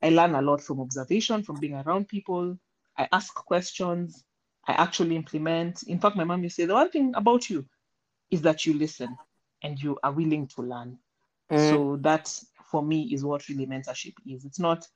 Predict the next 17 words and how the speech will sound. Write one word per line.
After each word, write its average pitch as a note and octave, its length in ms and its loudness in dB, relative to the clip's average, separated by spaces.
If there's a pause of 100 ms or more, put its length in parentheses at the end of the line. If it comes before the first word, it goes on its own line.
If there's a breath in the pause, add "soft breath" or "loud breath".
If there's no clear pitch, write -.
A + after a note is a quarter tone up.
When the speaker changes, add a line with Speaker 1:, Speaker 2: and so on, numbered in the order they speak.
(440)
Speaker 1:
"Let's D#3+ 320 2
have C#3+ 180 4
a C#3+ 60 -2
mentorship C3+ 480 -6
relationship." C3+ 520 -8
It's - 160 -6
learning A3 340 4
from C3+ 220 -6
people, D3+ 380 -6
observing, F3 760 -2 (420)
listening, E3 680 2 (1300)
correcting G3+ 460 6
your D#3 140 4
mistakes, - 760 -6 (360)
relearning G3 540 6
and D3 120 -4
unlearning. C#3+ 720 -2